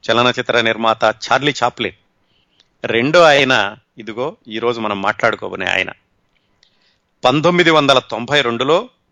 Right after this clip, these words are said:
ఆయన మరణించడానికి కొద్ది రోజుల క్రిందట ఆస్కార్ కమిటీ ఆయనకి జీవన సాఫల్య పురస్కారాన్ని అందజేసింది.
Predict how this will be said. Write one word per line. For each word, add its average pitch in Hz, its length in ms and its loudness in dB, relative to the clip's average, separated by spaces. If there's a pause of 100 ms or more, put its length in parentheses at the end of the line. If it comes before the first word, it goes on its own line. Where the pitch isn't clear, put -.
(1500)
ఆయన 117 240 2
మరణించడానికి 143 1000 0
కొద్ది 143 340 -6
రోజుల 170 320 -2
క్రిందట 131 420 0 (840)
ఆస్కార్ 151 540 -2
కమిటీ 120 520 -4 (580)
ఆయనకి 117 540 -4 (240)
జీవన 151 440 -2
సాఫల్య 127 520 0
పురస్కారాన్ని 113 680 -2
అందజేసింది. 104 680 -8